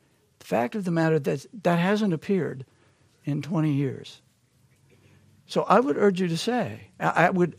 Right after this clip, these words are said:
I would urge you, and I say to each of you, young people, know, K N O W, why you believe, what you believe, and why you believe it. Start studying your confession.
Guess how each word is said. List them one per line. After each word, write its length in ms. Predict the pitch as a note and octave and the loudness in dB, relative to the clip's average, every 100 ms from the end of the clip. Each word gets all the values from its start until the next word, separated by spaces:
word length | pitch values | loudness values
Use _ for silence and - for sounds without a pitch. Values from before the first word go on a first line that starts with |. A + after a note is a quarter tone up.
| - | 0
I 80 | F3 | 0
would 200 | E3 - | 0 2
urge 280 | G3 B3 D#3+ | 4 4 2
you, 200 | C#3 D#3 - | -4 -4 0
and 220 | E3 E3+ | 0 2
I 160 | D3+ C#3+ | 0 0
say 340 | - G3+ A#3 | -2 0 0
to 220 | - G#3 | 0 -6
each 300 | C4 C#4+ - | -4 -4 -4
of 120 | D#3+ B2 | -8 -8
you, 200 | A2 G2 - - _ | -10 -14 -20 -20 _
young 300 | C3+ F3+ B3+ | 0 4 4
people, 480 | B3+ A3+ - A#2 F#2+ _ _ - - _ _ | 2 0 0 -6 -10 _ _ -20 -20 _ _
know, 720 | B2 D#3 G#3 A#3+ A3 D#3+ - - _ | 0 6 8 8 8 6 2 -8 _
K 260 | - F#3 G3+ | -2 2 2
N 100 | F#3+ | 2
O 160 | F#3 | 0
W, 540 | F3 D#3+ C3 G#2+ A2+ B2+ - _ _ _ - | -2 -4 -4 -8 -8 -10 -14 _ _ _ -16
why 540 | B2+ C3+ E3+ G#3 A#3 | -8 0 6 8 8
you 220 | B3 A3 | 4 0
believe, 520 | G#3 G3 C#3+ C3+ A#2+ - - _ _ _ _ _ _ | 0 0 0 -4 -6 -12 -20 _ _ _ _ _ _
what 300 | C3 F#3 B3+ | 0 2 2
you 80 | A3 | 0
believe, 380 | F3 D#3 C#3+ C#3+ | -2 0 0 -2
and 180 | B2+ B2 | -4 -2
why 180 | C#3 | -4
you 140 | E3 E3+ | -4 -6
believe 360 | F3 C#3+ A2 | -6 -6 -8
it. 100 | G2 - _ _ _ _ _ _ _ _ _ _ _ _ _ _ - | -12 -20 _ _ _ _ _ _ _ _ _ _ _ _ _ _ -14
Start 360 | - G3+ G#3 | 0 2 2
studying 400 | - G#3 F#3+ F3+ | 2 0 2 2
your 120 | D#3 | 0
confession. 680 | C#3+ C#3+ B2 F3+ E3 - - | -2 -4 -4 -4 -4 -8 -12